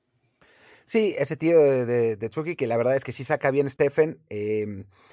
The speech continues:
pero sí, francamente, es México con, con muchos problemas para generar peligro de gol. Y también, digo, creo que podemos analizar el partido. Y, digo, creo que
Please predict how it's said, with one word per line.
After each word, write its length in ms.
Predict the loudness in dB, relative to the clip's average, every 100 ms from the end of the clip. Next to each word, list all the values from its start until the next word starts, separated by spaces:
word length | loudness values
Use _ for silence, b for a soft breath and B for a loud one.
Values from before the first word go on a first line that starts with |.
| b b b b 2
pero 260 | 4 6 2
sí, 220 | -2 0
francamente, 540 | 0 0 -4 -6 -4
es 140 | -6 -6
México 500 | -10 -8 -8 -8 -8
con, 260 | -6 -8 -8
con 240 | -10 -6
muchos 320 | -4 -6 -8 -4
problemas 380 | 0 0 0
para 140 | -2 -4
generar 540 | -4 -6 -4 -4 -6 -10
peligro 320 | -8 0 4
de 80 | 4
gol. 320 | 6 4 2 b b b b b
Y 100 | -8
también, 540 | 0 0 2 0 0 -8 -6
digo, 200 | -4 -2
creo 180 | 0 0
que 300 | 0 -2 -4 _ _ -4
podemos 320 | -2 0 0
analizar 360 | 0 -2 -4
el 80 | -6
partido. 380 | -8 -16 -20 -20
Y, 200 | -20 -20 -20 _
digo, 300 | -12 -12 -12 _ _ 4
creo 200 | 4 6
que 320 | 4 4